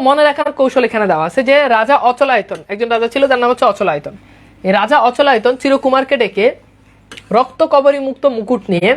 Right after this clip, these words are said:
অরুণাচল অরুপর্তনকে সঙ্গে নিয়ে কালের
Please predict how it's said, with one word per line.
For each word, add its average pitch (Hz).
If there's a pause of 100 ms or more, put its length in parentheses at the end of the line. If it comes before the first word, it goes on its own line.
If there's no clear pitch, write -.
(760)
অরুণাচল 302 (160)
অরুপর্তনকে 269
সঙ্গে 220
নিয়ে 214 (500)
কালের 277